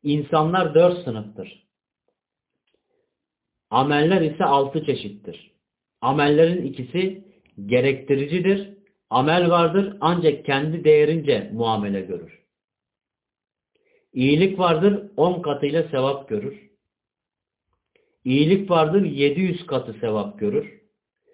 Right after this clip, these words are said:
Bazı insanlara dünyada ve ahirette bolluk verilmiştir. Bazı insanlara dünyada bolluk,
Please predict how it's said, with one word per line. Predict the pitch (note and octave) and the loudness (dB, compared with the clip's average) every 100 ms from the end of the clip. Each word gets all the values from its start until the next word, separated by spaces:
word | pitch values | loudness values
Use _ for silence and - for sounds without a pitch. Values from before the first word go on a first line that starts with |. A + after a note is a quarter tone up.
| _ _ _ _ | _ _ _ _
Bazı | G2 A#2+ E3 F#3+ | -6 2 2 4
insanlara | F#3 E3 D#3 D#3+ D3+ D3 C3 B2 | 2 0 -2 -2 -2 -2 -4 -4
dünyada | C3 C3+ C#3 D3 F3+ | -6 -2 -2 0 0
ve | E3 | 0
ahirette | C3+ C#3 C3+ C3 D3+ B2+ | 0 -2 -2 -2 -4 -2
bolluk | B2+ B2+ F3+ F#3+ | 0 0 -2 -2
verilmiştir. | G3 F#3 F#3 F3+ - G3+ G3 G3+ _ _ _ _ _ _ _ _ _ _ _ _ F5 E5+ _ _ _ _ _ _ _ _ _ _ _ _ | -2 -2 -4 -8 -4 -4 -4 -10 _ _ _ _ _ _ _ _ _ _ _ _ _ _ _ _ _ _ _ _ _ _ _ _ _ _
Bazı | G#2+ D3 F#3 F#3 | 0 2 4 2
insanlara | D#3 D3 D3+ C#3+ C3+ A#2+ | -2 -2 -2 -2 -2 -4
dünyada | A#2+ C3 C3+ C#3 F3 D#3 | -4 -4 -2 0 0 4
bolluk, | D3+ D#3 G3+ G#3 - | 4 4 2 0 -6